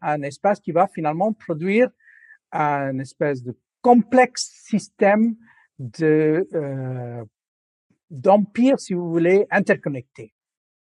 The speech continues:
Hmm. Euh, et, euh, avec, euh, des variantes, mais aussi derrière ça, euh, un fond, un fond mongol, euh, des traditions. Euh, des traditions parfois assez, euh, euh,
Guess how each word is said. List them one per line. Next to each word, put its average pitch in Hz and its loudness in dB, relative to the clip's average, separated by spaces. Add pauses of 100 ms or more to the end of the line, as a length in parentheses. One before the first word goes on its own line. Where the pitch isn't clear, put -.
(100)
Hmm. 185 -12 (560)
Euh, 120 -2 (100)
et, 165 2 (560)
euh, 185 -10 (440)
avec, 190 4
euh, 143 4
des 135 -2
variantes, 196 2
mais 175 -2 (120)
aussi - -4
derrière 170 2
ça, 151 -4 (540)
euh, 143 -10
un 170 2
fond, 202 2 (520)
un 143 -8
fond 156 -2
mongol, 131 0 (420)
euh, 123 -8
des 151 2
traditions. 135 -4 (640)
Euh, 160 -10
des 220 0
traditions 302 -2
parfois 277 6
assez, 170 2
euh, 127 -2
euh, 127 -10